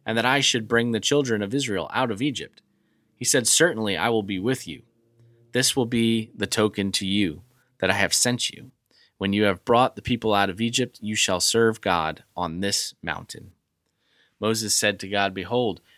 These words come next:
when I come to the children of Israel and tell them, 'The God of your fathers has sent me to you,' and they ask, 'What is his name?'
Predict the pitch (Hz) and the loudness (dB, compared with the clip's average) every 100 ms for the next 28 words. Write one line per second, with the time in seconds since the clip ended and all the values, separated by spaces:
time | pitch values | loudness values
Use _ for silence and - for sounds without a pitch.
0 | _ - 104 101 - 135 131 113 98 131 | _ -4 0 0 0 -2 -2 -4 -2 0
1 | 127 113 107 127 127 107 101 - 135 120 | 0 0 0 0 0 0 0 0 0 0
2 | 95 101 101 101 110 127 107 - 110 123 | -2 -4 -4 2 2 2 -2 -2 0 0
3 | 120 90 - 92 - 120 101 117 - 87 | 0 -4 -4 -2 -2 -2 -4 -6 -6 -6
4 | 107 127 90 95 104 110 104 - - 98 | -4 -2 -2 -4 -4 -2 -2 -4 -6 -6
5 | 123 101 87 - 123 110 101 | -4 -6 -8 -4 -4 -2 -6